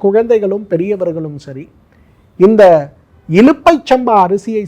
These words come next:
சாப்பிடும்போது அவங்க உடல் பலமடைகிறத நம்ம பார்க்க முடியும். இப்ப நுரையீரல் நோய் படிப்படியாக குறைந்து கொண்டே வருவதை நம்ம பார்க்க முடியும். கேரளாவில் இருக்கக்கூடிய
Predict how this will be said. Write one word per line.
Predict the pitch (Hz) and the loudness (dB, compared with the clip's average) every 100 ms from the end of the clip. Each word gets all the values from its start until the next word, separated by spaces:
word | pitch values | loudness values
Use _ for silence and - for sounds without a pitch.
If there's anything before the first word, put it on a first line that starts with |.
| - | -8
சாப்பிடும்போது | 165 165 170 156 143 151 175 - | -8 -6 -8 -8 -8 -8 -10 -10
அவங்க | 151 151 139 | -10 -6 -2
உடல் | 185 214 220 165 135 | 0 0 -2 -8 -2
பலமடைகிறத | 156 220 226 180 165 143 160 | 0 0 -4 -6 -8 -10 -14
நம்ம | 151 135 117 | -18 -18 -20
பார்க்க | - - | -20 -20
முடியும். | 131 120 _ _ _ _ _ _ _ | -20 _ _ _ _ _ _ _ _
இப்ப | - 160 | -4 2
நுரையீரல் | 180 226 254 254 226 196 | 4 6 4 2 0 -2
நோய் | 202 247 - | -6 -6 -6
படிப்படியாக | 190 214 226 208 196 185 214 185 | -6 -4 -4 -4 -4 -4 -6 0
குறைந்து | 180 196 190 185 | 0 0 -6 -8
கொண்டே | 170 175 175 185 202 | -8 -6 -6 -4 -4
வருவதை | 170 151 151 165 | -4 -6 -12 -14
நம்ம | 147 135 123 | -16 -20 -20
பார்க்க | 117 _ 131 | -20 _ -20
முடியும். | 113 - _ _ _ _ _ _ _ _ _ _ _ - | -20 -20 _ _ _ _ _ _ _ _ _ _ _ 0
கேரளாவில் | 196 254 262 240 214 190 | 4 6 4 2 -2 -6
இருக்கக்கூடிய | 175 196 180 165 170 | -8 -8 -6 -6 -4